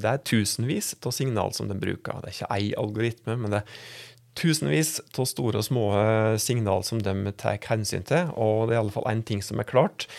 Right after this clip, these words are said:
Ingen kan whatsoever, noen gang i, i korkje fortid eller framtid, greie å lure algoritmen. Det betyr at du skal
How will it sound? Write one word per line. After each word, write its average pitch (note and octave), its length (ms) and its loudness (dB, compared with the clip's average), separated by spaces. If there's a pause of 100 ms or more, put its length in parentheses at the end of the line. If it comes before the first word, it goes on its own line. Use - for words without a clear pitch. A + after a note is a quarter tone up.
(720)
Ingen C#3+ 560 4
kan A#2+ 320 2 (1120)
whatsoever, A#2 680 0
noen A#2 500 2
gang A#2+ 400 0 (160)
i, - 100 -16 (200)
i - 60 -4
korkje A#2 500 -2
fortid - 480 0
eller A#2+ 120 -4
framtid, A2+ 680 -2
greie G#2 500 2
å - 140 -2
lure A2 640 0
algoritmen. G2+ 880 -6 (340)
Det - 160 0
betyr B2+ 240 4
at B2+ 100 -2
du A#2 180 4
skal - 360 0